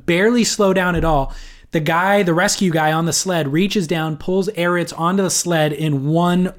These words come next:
motion, and then gun it. As soon as he's on the sled, gun it. And the wave is breaking right behind him,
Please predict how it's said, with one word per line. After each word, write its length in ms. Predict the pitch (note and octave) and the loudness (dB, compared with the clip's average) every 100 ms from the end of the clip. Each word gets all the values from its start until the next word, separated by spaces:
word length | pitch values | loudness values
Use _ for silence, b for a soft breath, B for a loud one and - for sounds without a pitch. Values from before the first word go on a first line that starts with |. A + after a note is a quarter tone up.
| - | -2
motion, 680 | D3 D3+ E3 - B2 B2 D3+ B B B B | 0 2 2 0 -4 -6 -8 B B B B
and 160 | F3+ F3+ | -4 -2
then 360 | F3 E3+ C#3+ B2+ | 0 -2 -4 -2
gun 240 | F3+ D#3 | 0 2
it. 140 | D3 C3 | 0 -2
As 140 | D3 | -2
soon 180 | - G3+ | 0 2
as 120 | G#3+ | 2
he's 180 | G3 G3 | 2 2
on 160 | F3+ F3+ | 2 0
the 80 | E3+ | -2
sled, 340 | - F3 D3 | -2 -2 -2
gun 200 | E3 E3 | 0 0
it. 120 | D3+ - | -2 -4
And 140 | F3 | -2
the 60 | E3 | 0
wave 320 | D#3+ F#3 G#3 | 2 2 2
is 120 | F3 | 0
breaking 440 | C#3 E3+ F3 F#3+ C#3+ | 0 0 0 0 0
right 240 | D3 F#3 | 0 0
behind 400 | E3 C3 C3+ D#3 | -2 -4 -2 -2
him, 240 | F3+ A3+ | 0 0